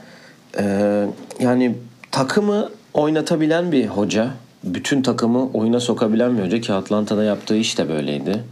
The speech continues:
Jeff Teague'le, Al Horford'la, e, Paul Millsap, hani ki yanındaki diğer rol oyuncularını da olaya katabilen de bir oyuncu. Çok da seviliyor. Hani ben Milwaukee'nin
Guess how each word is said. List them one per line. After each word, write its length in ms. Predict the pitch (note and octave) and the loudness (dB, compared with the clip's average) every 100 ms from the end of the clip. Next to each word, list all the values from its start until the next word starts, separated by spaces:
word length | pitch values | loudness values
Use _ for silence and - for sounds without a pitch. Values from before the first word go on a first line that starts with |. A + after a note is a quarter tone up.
| - - - | -20 -20 -8
Jeff 300 | - G2+ F#2 | -2 -2 0
Teague'le, 500 | G2+ G2 F2+ F2+ F2 F2 - | 0 0 0 0 -2 -4 -2
Al 180 | F#2+ | 0
Horford'la, 680 | F#2+ F#2+ - F2 D#2 F2 F2+ - - - - - - _ - | 0 -2 -2 -4 -2 -2 -4 -10 -20 -20 -20 -20 -20 _ -6
e, 220 | D#2 D#2 | -4 -4
Paul 200 | - G2 G2+ | -4 0 2
Millsap, 420 | A2+ A2 G2 F2 - - - | 0 0 -2 -2 -6 -20 -6
hani 260 | D2+ D2 - - - E2+ E2+ - | -4 -4 -8 -16 -8 -8 -8 -12
ki 120 | - A2 | -2 0
yanındaki 580 | A2 G#2+ A2 A2 A2+ | 2 2 2 0 2
diğer 360 | G#2+ A2 G#2+ - | 2 2 2 0
rol 260 | G#2 A2 G#2+ | 0 2 2
oyuncularını 500 | G#2 G#2+ G#2+ A#2 G#2+ | 2 2 2 2 2
da 180 | E2+ - - - - - - | 0 -4 -20 -20 -20 -20 -4
olaya 380 | G2 G2 G#2 A2+ | 0 2 2 2
katabilen 600 | G#2+ F#2 G#2 G2 A2 A2+ | -2 0 0 2 2 2
de 100 | F#2 | 2
bir 60 | E2 | 0
oyuncu. 480 | D#2 D#2+ D2+ G2 C3 - - - - - - - - | -2 -2 0 0 -2 -6 -20 -20 -20 -20 -20 -16 -6
Çok 240 | - C3 | -4 -2
da 80 | C3 | -2
seviliyor. 520 | - G#2+ F#2+ F2+ G2 - - - - - - - | 0 0 2 0 0 -4 -14 -20 -18 -18 -18 -14
Hani 400 | - F#2 G2+ F#2+ F2+ - - - - - - - - - - - | -4 -2 0 -2 -4 -12 -20 -20 -20 -20 -20 -20 -20 -20 -20 -8
ben 460 | - F#2+ G2 A#2 C3 | -4 0 2 2 4
Milwaukee'nin 720 | C3 B2+ C3+ - C3+ C#3 C#3 | 4 2 0 0 0 2 -2